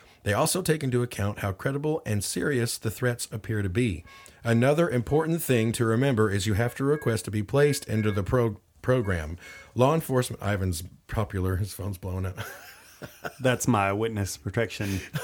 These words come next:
Speaker 2: sponsor. My, my liaison.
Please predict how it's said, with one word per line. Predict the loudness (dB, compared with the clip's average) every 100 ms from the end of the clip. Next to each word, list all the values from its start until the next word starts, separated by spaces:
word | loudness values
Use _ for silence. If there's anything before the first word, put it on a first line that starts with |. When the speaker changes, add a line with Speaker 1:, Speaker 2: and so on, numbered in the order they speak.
| -10
Speaker 2:
sponsor. | -4 0 0 0 -6 -10 -16 -12 -12 -8 -12 -10 -14 -14 -14 -10
My, | -2 0 0 -2
my | -6 -6 -6
liaison. | -6 -4 -4 -6 -8 -16